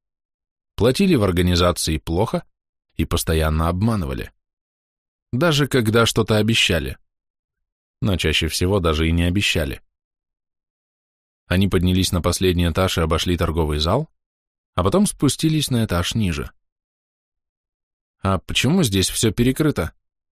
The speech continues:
поинтересовался молодой, когда они проходили мимо странной выгородки, уже давно мозолившей ему глаза. "Я сначала думал, тут магазин какой большой делают,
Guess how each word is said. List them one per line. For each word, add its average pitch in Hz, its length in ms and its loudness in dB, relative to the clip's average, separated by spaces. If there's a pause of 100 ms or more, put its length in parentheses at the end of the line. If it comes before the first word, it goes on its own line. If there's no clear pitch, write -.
(140)
поинтересовался 87 760 0
молодой, 90 360 2
когда 90 260 0
они 92 140 2
проходили 95 420 0
мимо 90 220 0
странной 92 360 0
выгородки, 85 520 -2 (160)
уже 95 160 0
давно 98 280 2
мозолившей 98 560 2
ему 92 260 0
глаза. 104 380 -2 (1400)
"Я 80 220 0
сначала 135 440 2
думал, 147 260 2
тут 135 160 0
магазин 139 480 2
какой 117 240 0
большой 92 380 2
делают, 82 400 -2